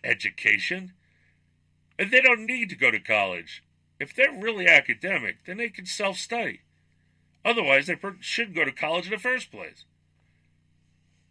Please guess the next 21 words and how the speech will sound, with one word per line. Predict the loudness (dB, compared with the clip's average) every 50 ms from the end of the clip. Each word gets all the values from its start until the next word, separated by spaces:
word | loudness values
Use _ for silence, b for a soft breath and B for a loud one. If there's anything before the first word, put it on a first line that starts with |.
| _ _ _ _ _ _ _ _ _ _ _ _ _
The | 0 0 0
internet | 0 0 0 4 4 4 6 4
gives | 0 0 0 -4
you | -8 4 6
everything, | 6 6 6 2 -2 -4 -6 -8 -8
you, | -8 -8 -2
all | 0 0 0 0
the | -2 -6
tools | -8 -10 -10 -10 -10 -8 -8
you | -4 -2
need | -2 -2 -2
to | -6
do | -10 -8
whatever | -4 -4 -2 -2 -4
you | -6 -8
want. | -10 -14 -18 _ _ _ _ _ _ _ _ _ _ _ _ _ _
Utilize | 4 6 6 6 4 4 4 4 4 2 -2
it | -10
before | -14 -14 -12 -10 -10 -10
it's | -10 -8
gone. | -8 -8 -8 -8 -12 -16